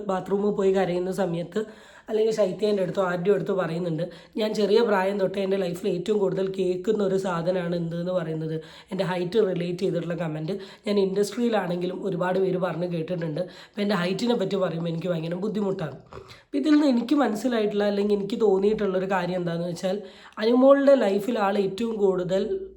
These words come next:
വിഷമിപ്പിക്കുന്ന ഒരു സാധനം ആളുടെ ഹൈറ്റിനെ പറ്റി പറയുന്നത്. അപ്പം ഇവിടെ ആ കുട്ടി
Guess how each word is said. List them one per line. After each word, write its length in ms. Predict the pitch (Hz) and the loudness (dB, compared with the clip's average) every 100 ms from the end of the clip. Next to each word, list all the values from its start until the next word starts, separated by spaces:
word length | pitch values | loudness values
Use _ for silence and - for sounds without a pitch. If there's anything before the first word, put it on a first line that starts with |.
| _ - | _ -8
വിഷമിപ്പിക്കുന്ന 680 | 202 - 190 202 220 214 208 | -6 -4 -2 -2 -2 0 0
ഒരു 120 | 180 | 0
സാധനം 280 | 180 180 170 | 0 -2 -2
ആളുടെ 200 | 170 165 | -2 -4
ഹൈറ്റിനെ 320 | 170 160 185 170 | -4 -4 -4 -4
പറ്റി 200 | 165 165 | -6 -6
പറയുന്നത്. 420 | 165 143 135 - _ - - | -8 -8 -12 -16 _ -20 -20
അപ്പം 220 | _ 208 | _ -4
ഇവിടെ 180 | 202 254 | 4 4
ആ 60 | |
കുട്ടി 300 | 247 226 170 | 4 0 -2